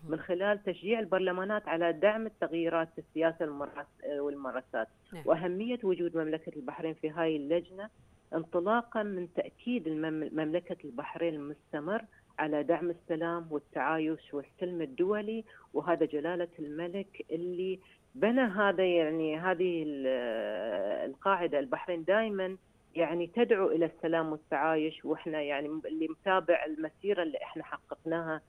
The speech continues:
Speaker 1: في هذا المجال جدا كبيرة.
Speaker 2: نعم.
Speaker 1: فهذه الجهود اللي تقوم فيها البحرين، آه، من مساندة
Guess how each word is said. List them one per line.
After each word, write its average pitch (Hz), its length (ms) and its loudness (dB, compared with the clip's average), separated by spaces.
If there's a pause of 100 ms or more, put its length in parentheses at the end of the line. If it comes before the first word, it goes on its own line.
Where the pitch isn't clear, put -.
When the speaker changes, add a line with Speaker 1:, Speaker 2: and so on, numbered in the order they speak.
(260)
Speaker 1:
في 170 100 -2
هذا 170 180 4
المجال 156 420 2
جدا 160 260 0 (100)
كبيرة. 135 480 -2 (240)
Speaker 2:
نعم. 170 200 -6
Speaker 1:
فهذه 220 320 4
الجهود 190 580 0
اللي 151 280 -2
تقوم 202 260 -6
فيها 196 220 -6
البحرين، 165 600 -4 (380)
آه، 139 1160 0 (100)
من 175 280 2
مساندة 170 540 2